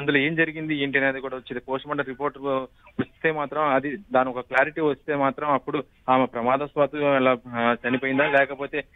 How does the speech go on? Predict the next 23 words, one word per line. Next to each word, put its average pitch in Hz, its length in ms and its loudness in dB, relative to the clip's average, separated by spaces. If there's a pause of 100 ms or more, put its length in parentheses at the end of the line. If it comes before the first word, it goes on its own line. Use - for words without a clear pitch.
(200)
ఏదన్నా 135 320 2
దీంట్లో 131 320 -4
ఉన్నదా 135 340 -4
అనేది 131 280 0
కూడా 135 160 -6
చ-, 120 380 -2 (180)
ఉండే 127 260 2
అవకాశం 131 440 0
ఉంది. 127 200 -2 (380)
ప్రస్తుతం 156 340 -2
అయితే 160 300 -2
ఆమె 123 360 2
యొక్క 127 180 0
పార్థిదేహం 139 580 0
ఇంటి 139 440 -2
దగ్గర 139 160 -6
నుంచే, 139 360 0 (340)
ఆ, 127 120 6
పో-, 135 380 0
హాస్పిటల్ 123 440 0
కూడా 135 160 -2
తరలించినట్టుగా 131 680 0
చెప్తున్నారు. 131 640 -2